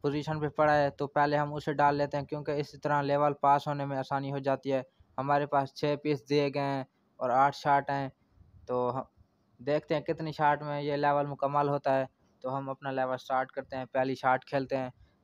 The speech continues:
पोजीशन देख लेते हैं, पीस किस तरह पोजीशन पे पड़े हैं। जो आसा-, आसान पोजीशन पे पड़ा है, पहले उसे डाल लेंगे। तो हम देखते हैं पोजीशन,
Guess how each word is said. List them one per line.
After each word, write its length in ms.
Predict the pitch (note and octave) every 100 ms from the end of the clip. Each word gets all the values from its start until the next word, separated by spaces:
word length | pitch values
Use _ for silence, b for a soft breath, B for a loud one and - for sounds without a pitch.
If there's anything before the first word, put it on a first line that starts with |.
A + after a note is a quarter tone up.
| _ _ _
पोजीशन 460 | C3+ C3+ C#3 D3+ C#3+
देख 240 | C#3+ C#3+
लेते 220 | D3 C#3+
हैं, 220 | C#3+ C#3+ C#3+ -
पीस 280 | C#3+ C#3+ - _ _ _ _ _ _ _ _ _ _
किस 200 | D3 -
तरह 280 | D3+ D3 C#3+
पोजीशन 400 | D3 C#3 C#3+ C#3+
पे 100 | C#3
पड़े 240 | C#3+ C#3+
हैं। 220 | C#3+ C#3 - _ _ C3
जो 220 | C3 C#3
आसा-, 360 | C3 - - -
आसान 300 | - C#3+ D3
पोजीशन 420 | - C#3+ C#3+ D3
पे 80 | C3+
पड़ा 220 | C#3 C#3
है, 160 | C#3 C3+
पहले 280 | C#3+ C#3
उसे 200 | C3+ C#3+
डाल 240 | B2+ B2+ B2
लेंगे। 360 | A#2+ A#2+ A#2 A#2+ - - - _
तो 60 | C3
हम 160 | C3 C3
देखते 320 | C#3 C#3 D3+
हैं 80 | C#3+
पोजीशन, 480 | C#3+ C#3+ D#3 C#3+